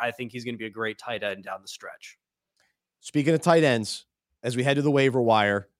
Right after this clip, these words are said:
Speaker 2: absolutely have to get Evan Ingram. Got it. He was awesome last week, and, and he's, he's had his moments this year, somewhat inconsistent, but the potential's there.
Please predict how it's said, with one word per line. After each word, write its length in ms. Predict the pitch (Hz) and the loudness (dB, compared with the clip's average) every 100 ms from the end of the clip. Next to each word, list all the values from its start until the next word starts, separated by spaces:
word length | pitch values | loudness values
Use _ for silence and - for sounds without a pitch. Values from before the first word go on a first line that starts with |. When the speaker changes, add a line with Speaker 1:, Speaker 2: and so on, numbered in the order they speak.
| _ _ _ _ _ _ _ - | _ _ _ _ _ _ _ 0
Speaker 2:
absolutely 540 | 156 160 165 165 156 | 0 2 2 2 4
have 160 | 151 143 | 4 2
to 80 | 147 | 2
get 140 | 156 | 4
Evan 260 | 143 143 143 | 4 2 0
Ingram. 480 | 139 131 135 127 - _ _ _ _ | 0 2 2 0 -10 _ _ _ _
Got 240 | - 160 165 | 2 4 4
it. 60 | |
He 40 | 175 | 4
was 120 | 165 | 6
awesome 380 | 156 160 170 156 | 6 4 2 4
last 300 | 156 151 - | 4 4 2
week, 360 | 147 143 139 - | 4 4 2 -2
and, 240 | 135 135 | -2 0
and 140 | 147 151 | -2 0
he's, 180 | 233 220 | 0 -2
he's 240 | 208 214 220 | -4 -4 -2
had 200 | 247 262 | 0 2
his 160 | 254 | 2
moments 380 | 185 208 214 208 | 6 6 6 4
this 200 | 202 180 | 0 0
year, 140 | 185 185 | 2 2
somewhat 300 | 254 269 262 | 0 0 0
inconsistent, 720 | - 202 - 202 - 190 160 | -2 -4 0 0 2 -2 4
but 240 | 165 151 _ _ _ | 4 4 _ _ _
the 80 | 156 | -4
potential's 580 | 151 139 190 - 185 147 | -4 2 2 4 0 4
there. 420 | 151 160 156 147 | 6 8 6 4